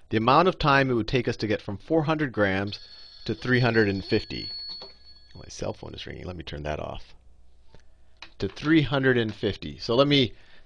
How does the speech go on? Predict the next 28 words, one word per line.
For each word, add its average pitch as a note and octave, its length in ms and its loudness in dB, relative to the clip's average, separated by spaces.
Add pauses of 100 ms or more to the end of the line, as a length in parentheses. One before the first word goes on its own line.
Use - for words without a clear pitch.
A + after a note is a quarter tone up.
(140)
do G#2+ 260 0
the G2 100 -4
math. D3 440 2 (1000)
So - 160 -8
if - 120 -10
you F#2 120 -4
have E2+ 420 -2 (400)
point D#3+ 240 0
eight D3+ 160 -2
seven B2+ 280 0
five, D#3+ 600 0 (160)
we F#2+ 120 -6
wanna F#2 140 -4
take F#2+ 160 -6
the E2+ 80 -6
natural F2+ 460 -4
log G2 260 4
of D3+ 80 0
it. G#3+ 220 -2 (1080)
Natural G2 420 -4
log G#2 400 4 (340)
and G2 80 -10
divide G2+ 300 0
it G#2 120 -2
by G2 220 2
minus G2+ 480 -4
one G#2 200 -4
point, G#2 300 -6